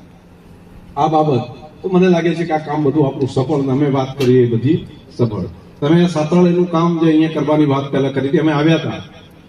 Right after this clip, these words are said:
અને અહીંયા જ ઉદ્ઘાટન માટે અમે બધા રથ ચાલુ કર્યું હતું ને ત્યારે હું પણ આવ્યો હતો, બધા આપણે ભેગા થયા હતા ને અહીં જ આપણે કાર્યક્રમ, બધા આગેવાનો હતા, બધા અહીંયા બેઠેલા સ્ટેજ ઉપર બધા જ લગભગ હતા.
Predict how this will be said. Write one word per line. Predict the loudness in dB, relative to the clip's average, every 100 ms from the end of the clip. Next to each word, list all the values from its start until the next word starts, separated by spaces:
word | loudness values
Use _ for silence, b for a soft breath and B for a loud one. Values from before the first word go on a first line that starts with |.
| -10
અને | -2 0
અહીંયા | 2 0
જ |
ઉદ્ઘાટન | -2 -2 -2 0
માટે | 0 0 2
અમે | 0 0
બધા | 0 0 0 -2
રથ | -2 -6 -4
ચાલુ | -2 0
કર્યું | 2 2
હતું | 2
ને | -4
ત્યારે | -4 -2
હું | -4
પણ | -2 2
આવ્યો | 2 2
હતો, | 0
બધા | 0 0
આપણે | 0 -2
ભેગા | -2 -2
થયા | -2 -2
હતા | 0 0
ને | -2 -10 -12 0
અહીં | 2
જ |
આપણે | 2 0
કાર્યક્રમ, | -2 -2 -2 -2 -6
બધા | -2 -2
આગેવાનો | 2 2 2 0
હતા, | 0 -2
બધા | -8 -10
અહીંયા | -8 -6 -2
બેઠેલા | -2 0 -2
સ્ટેજ | -2 -2 -2
ઉપર | -4
બધા | -4 -2 -2
જ |
લગભગ | -2 -6
હતા. | -10 -12 -18